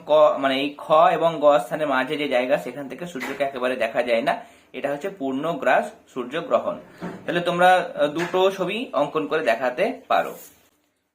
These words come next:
আর শেষ প্রশ্ন হচ্ছে ভূমিকম্প কেন হয় আর ভূমিকম্পের সময় তুমি কি কি সাবধানতা অবলম্বন করবে। এটা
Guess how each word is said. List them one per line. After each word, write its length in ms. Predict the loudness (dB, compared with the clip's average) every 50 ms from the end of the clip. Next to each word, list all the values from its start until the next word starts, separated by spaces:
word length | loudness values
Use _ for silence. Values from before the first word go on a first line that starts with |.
| _ _
আর 200 | -6 -6 -6 -6 -6 -6
শেষ 220 | -6 -6 -6 -6 -6
প্রশ্ন 320 | -4 -4 -4 -4 -2 0 2
হচ্ছে 300 | 2 0 0 -2 -4 -4
ভূমিকম্প 560 | -4 -4 -6 -6 -4 -2 -2 -2 -2 -4 -4
কেন 260 | 0 0 0 0 0
হয় 280 | 0 2 2 2 2 2
আর 140 | 0 0
ভূমিকম্পের 520 | -2 -2 -6 -6 -2 -2 -2 -2 -2 -6 -8
সময় 420 | -6 -4 -2 0 2 2 2 0 -4 -12 -14
তুমি 180 | -12 -10 -10 -10
কি 160 | -10 -10 -12
কি 280 | -12 -12 -12 -12 -6
সাবধানতা 560 | -2 -2 -2 -2 -2 -6 -6 -4 -2 2 2 2
অবলম্বন 540 | 2 2 0 -2 -2 0 0 0 0 0 -4 -10 -16 _ -10
করবে। 360 | -6 -6 -6 -6 -8 -12 -14 -16 -20 -20 -20 -20 -20 _ _ _ _ _ _
এটা 480 | -10 -6 0 2 4 4 4 4 2